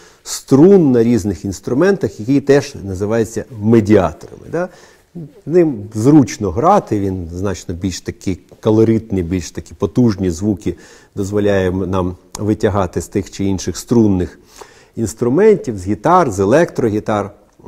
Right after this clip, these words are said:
е, особливо. Ось. І, е, медіатор — це не що інше, як посередник. Посередник між вашою рукою, пальцями і струнами. І ті ж самі медіатори є в нашому організмі, вони теж є посередниками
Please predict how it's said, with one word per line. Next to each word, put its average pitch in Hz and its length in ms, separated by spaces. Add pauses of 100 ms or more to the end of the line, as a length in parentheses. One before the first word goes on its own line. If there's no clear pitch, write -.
(100)
е, 90 300
особливо. 101 640 (460)
Ось. 110 380
І, 165 460
е, 151 160
медіатор — 214 540
це - 160
не 185 80
що - 180
інше, 202 280
як 160 180
посередник. 80 880 (260)
Посередник 127 580
між 110 180
вашою 110 340
рукою, 254 460 (560)
пальцями 220 560 (260)
і 233 120
струнами. 98 560 (880)
І 233 100
ті 269 260
ж - 80
самі 190 220
медіатори 220 840 (160)
є 202 240
в 196 80
нашому 202 400
організмі, 156 480
вони 170 200
теж 214 220
є 190 80
посередниками 139 880